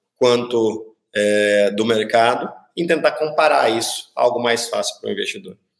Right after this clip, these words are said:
Então foi muito natural a enorme maioria dos fiagros hoje serem de papéis com benchmark de C D I. É, a, o que a gente acredita, é, olhando pra frente, André,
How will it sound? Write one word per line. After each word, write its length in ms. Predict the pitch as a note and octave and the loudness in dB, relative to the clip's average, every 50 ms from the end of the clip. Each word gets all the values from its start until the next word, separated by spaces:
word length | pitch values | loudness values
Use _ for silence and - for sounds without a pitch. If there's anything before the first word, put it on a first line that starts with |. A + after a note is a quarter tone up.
| _ _ _ _ _ | _ _ _ _ _
Então 120 | _ G3 G3 | _ -2 0
foi 100 | G3 F#3+ | 0 0
muito 120 | F#3+ F#3+ | 2 0
natural 840 | G3 F#3+ F#3+ F#3 F3 D3 C3 C3 C3+ D#3+ F#3 - - - - - _ _ _ _ _ _ | 0 0 0 2 2 4 4 2 2 0 -4 -8 -12 -14 -18 -20 _ _ _ _ _ _
a 80 | - B2+ | -2 0
enorme 440 | C3 C3 C3 C3+ D3 E3+ F#3+ G3 F3 | 0 2 4 4 4 4 4 2 0
maioria 340 | D3+ C#3+ C#3 C3+ B2+ B2+ B2 | 2 2 2 2 2 2 0
dos 160 | - - - | 0 -4 -4
fiagros 580 | - A#2+ A#2 A2+ A2+ A#2 A#2 A#2+ A#2 A#2+ A#2 | 0 2 4 4 4 4 2 0 -2 -2 0
hoje 320 | C3 D3+ D3+ D3+ D3 - - - | 0 2 2 0 -2 -6 -8 -6
serem 220 | - - C3 C3 | -4 -2 -2 -2
de 60 | B2+ | 0
papéis 600 | - C#3 - - - B2 B2 B2 C3 B2+ - - - | 0 0 0 2 4 4 4 4 2 0 -4 -4 -4
com 140 | - C#3 | -4 -2
benchmark 460 | B2+ B2+ A#2+ A#2 A2 A#2+ A#2 A2+ - - | 0 0 -2 -2 -2 -2 -2 -2 -4 -6
de 80 | - | -8
C 100 | - G#2+ | -8 -8
D 100 | F#2 - | -8 -10
I. 120 | - - _ _ _ _ _ _ _ _ _ _ _ _ _ _ _ _ _ _ _ _ _ _ _ _ _ _ _ _ _ _ _ _ _ _ _ - | -12 -14 _ _ _ _ _ _ _ _ _ _ _ _ _ _ _ _ _ _ _ _ _ _ _ _ _ _ _ _ _ _ _ _ _ _ _ 2
É, 580 | A2+ A#2 A#2 A#2 A#2 A#2+ A#2+ A#2+ A#2+ A#2 A2 - - - - _ _ _ _ _ _ _ _ _ _ _ _ _ _ - | 4 4 4 4 2 2 0 2 0 0 -2 -4 -10 -16 -20 _ _ _ _ _ _ _ _ _ _ _ _ _ _ -8
a, 240 | - - - - F#3+ | -8 -8 -4 -4 -4
o 40 | |
que 120 | D#3+ - A3 | 0 2 2
a 40 | G#3+ | 2
gente 200 | G#3 C4 B3+ E4 | 2 -2 -4 -4
acredita, 520 | - - D#3+ D3+ - A2+ C3+ C#3 - - G#2 G2 - - - - | -4 -2 -2 0 0 -2 -4 -2 0 -2 -2 -2 -2 -6 -8 -6
é, 300 | G#2+ G2+ G2+ G2 - - | -2 -2 -2 -2 -2 -2
olhando 260 | B2+ A#2+ A2+ B2+ D3+ D3+ | 0 0 0 0 0 0
pra 200 | B2+ A2+ G2+ - | 0 -2 -2 -2
frente, 560 | - - A#2 C3 D#3 D#3+ C#3+ A#2+ - - A2 | -2 -2 -2 -2 0 -2 -4 -6 -4 -4 -4
André, 520 | G#2 F#2+ F#2 F#2+ F#2+ F#2 F#2 F#2 - - | -4 -4 -4 -4 -4 -4 -6 -8 -12 -16